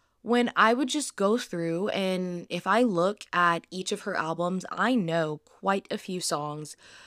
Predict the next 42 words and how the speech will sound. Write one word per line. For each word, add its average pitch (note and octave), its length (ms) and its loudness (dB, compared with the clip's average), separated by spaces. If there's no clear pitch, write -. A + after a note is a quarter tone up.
from F#3 280 2
each F#3 200 -6
album, G2+ 500 -2
not F3 380 2
just G#3+ 160 -4
the B3+ 80 2
ones A3+ 180 2
that G#3 80 4
are F#3+ 100 4
on F#3+ 120 0
the F#3 80 0
radio. C3 500 0
I G3+ 380 6
know E3 640 0
quite A3+ 240 4
a B3+ 40 0
few C4 180 -2
songs A#3 640 6
from A#3+ 320 4
all A#3+ 320 6
of G#3 140 4
her G3+ 200 -2
albums, E3 560 2
and F3+ 200 -2
so F#3+ 480 2
I A#3+ 100 0
really C4+ 300 2
think B3+ 380 2
I A3+ 140 2
am F#3+ 200 0
a E3 80 2
Taylor A#3+ 380 2
Swift A#3+ 300 0
fan. D3+ 340 -4
I E3 100 2
don't, A#3+ 260 2
I F#3+ 80 6
don't B3+ 120 4
think F4 120 0
I'm G4 80 4
a G#4+ 40 4
Swiftie F3+ 800 0